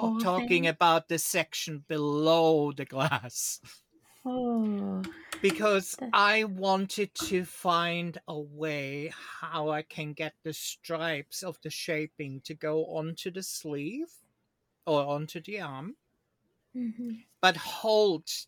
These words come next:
Speaker 2: the shape for the poncho. So if you go in, you know automatically because of the shaping at the neck, this goes over your ears. If you turn it down, it sits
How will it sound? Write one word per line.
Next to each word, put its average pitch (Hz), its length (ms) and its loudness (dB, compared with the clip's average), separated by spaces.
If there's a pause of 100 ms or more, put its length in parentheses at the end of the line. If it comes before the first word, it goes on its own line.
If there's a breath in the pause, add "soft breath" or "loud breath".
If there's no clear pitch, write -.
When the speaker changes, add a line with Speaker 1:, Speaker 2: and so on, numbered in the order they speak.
(140)
Speaker 2:
the 165 60 -6
shape 156 500 -4
for 156 160 -4
the 151 100 -4
poncho. 175 760 -6
So 143 560 -6 (100)
if 160 260 -6
you 156 180 -4
go 170 320 -2
in, 160 360 -6 (420 loud breath)
you 156 140 -2
know 190 320 0
automatically 165 1080 -6
because 156 380 -8
of 151 100 -10
the 160 80 -8
shaping 147 540 -6
at 139 180 -14
the 143 80 -14
neck, 185 400 -6 (1300 soft breath)
this 147 240 -2
goes 156 280 0
over 185 300 -2
your 196 320 -4
ears. 175 640 -2
If 143 160 -12
you 147 80 -10
turn 165 300 -8
it 185 160 -10
down, 151 420 -6
it 151 220 -12
sits - 340 -6